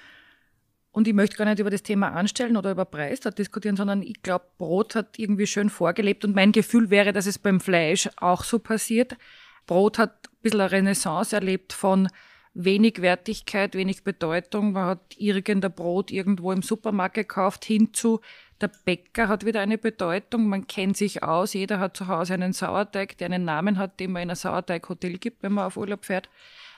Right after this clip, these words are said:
Ähm, und das Brot steht wieder in der Speisekarte.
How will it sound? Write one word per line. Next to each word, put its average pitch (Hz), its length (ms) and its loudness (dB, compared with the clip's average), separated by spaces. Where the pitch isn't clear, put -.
Ähm, 190 360 4
und 226 180 6
das 220 120 2
Brot 202 360 0
steht 220 320 0
wieder 214 220 2
in 202 100 0
der 208 100 -2
Speisekarte. - 1000 -10